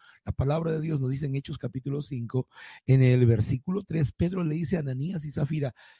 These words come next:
eran discípulos. Ah, fíjate, Ananías y Zafira eran gente que estaban con los discípulos, con los apóstoles,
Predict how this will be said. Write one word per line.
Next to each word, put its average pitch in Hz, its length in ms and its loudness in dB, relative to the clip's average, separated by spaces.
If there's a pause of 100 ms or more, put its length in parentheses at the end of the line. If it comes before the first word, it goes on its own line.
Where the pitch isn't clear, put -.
(100)
eran 214 380 -4
discípulos. 143 800 2
Ah, - 100 -18
fíjate, 170 460 -6 (260)
Ananías 151 640 -4
y 160 60 -6
Zafira 170 600 -8
eran 165 180 -8
gente 170 480 -10
que 139 140 -8
estaban 165 360 -8
con 143 160 -6
los 135 140 -4
discípulos, 139 520 -8
con 127 140 -8
los 120 80 -4
apóstoles, 151 540 -6